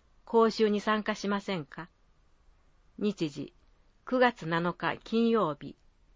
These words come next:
場所、消防庁舎三階。持ち物、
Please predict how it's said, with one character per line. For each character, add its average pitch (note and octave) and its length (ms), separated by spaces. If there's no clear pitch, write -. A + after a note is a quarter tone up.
場 E3+ 140
所、 F3 300
消 A#3+ 300
防 A#3+ 200
庁 A3 260
舎 D3 180
三 E3 320
階。 D3+ 240
持 G3+ 140
ち B3+ 160
物、 E3 340